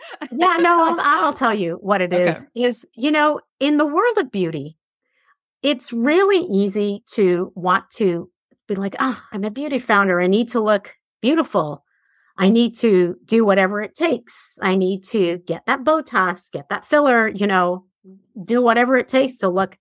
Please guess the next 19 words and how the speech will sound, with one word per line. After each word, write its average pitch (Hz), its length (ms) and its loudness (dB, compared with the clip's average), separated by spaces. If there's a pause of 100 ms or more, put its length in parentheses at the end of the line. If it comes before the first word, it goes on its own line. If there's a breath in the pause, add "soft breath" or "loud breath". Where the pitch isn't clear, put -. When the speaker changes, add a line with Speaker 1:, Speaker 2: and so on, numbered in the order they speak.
Speaker 2:
younger." 147 520 -8 (1900)
And 277 220 2
it's 254 120 -2
hard 262 220 0
not 226 180 0
to 208 80 -10
think 185 200 -4
about 254 320 0
those 262 240 2
things 294 320 -2
because 202 340 -2
of 190 120 -2
the 156 120 -4
industry 165 400 -6
I'm 147 220 -6
in. 147 220 -10 (1500 soft breath)
I 247 120 4
will 311 340 4
say, 196 540 0